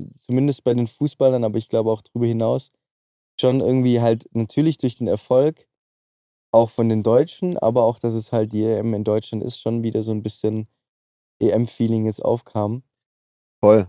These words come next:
Speaker 2: Also hatte ich auch lange nicht mehr, ne? So mit, mit Public Viewing, klar, viele
Speaker 1: Ja.
Speaker 2: sagen dann immer Sommermärchen zweitausendsechs.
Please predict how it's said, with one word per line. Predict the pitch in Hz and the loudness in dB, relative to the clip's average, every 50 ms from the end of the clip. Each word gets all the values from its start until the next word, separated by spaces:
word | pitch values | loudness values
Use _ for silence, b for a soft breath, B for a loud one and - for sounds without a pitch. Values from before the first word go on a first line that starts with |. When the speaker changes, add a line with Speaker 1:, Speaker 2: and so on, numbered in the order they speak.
| - _ | -6 _
Speaker 2:
Also | _ 107 101 101 98 | _ 0 2 2 2
hatte | 104 - - 104 | 2 0 -2 -2
ich | 101 - | -2 -2
auch | 107 104 | -2 0
lange | 110 113 123 120 110 | -2 -2 0 0 -2
nicht | 101 90 101 | -4 -4 -4
mehr, | 101 98 | -4 -4
ne? | 104 104 | -4 -4
So | - 107 | -4 -2
mit, | 104 101 - - | -4 -4 -4 -4
mit | 104 98 - | -8 -8 -4
Public | _ 113 113 - - 107 - | _ -4 -2 0 -2 -4 -4
Viewing, | - - 117 120 123 131 123 110 | -2 0 2 4 4 4 2 2
klar, | 117 110 107 | 0 0 0
viele | - - 110 107 120 | 0 -2 2 2 4
Speaker 1:
Ja. | 123 | 4
Speaker 2:
sagen | 120 110 113 110 | 4 4 4 2
dann | 104 104 | 2 2
immer | 104 107 107 104 | 2 2 0 0
Sommermärchen | 101 107 107 113 110 107 107 107 104 107 107 107 101 | 2 0 2 2 2 2 2 2 2 0 0 -4 -10
zweitausendsechs. | - _ 107 107 - 110 104 101 101 98 120 135 - - _ | -6 _ -4 -2 0 -2 -2 -2 -2 -4 -4 -6 -6 -10 _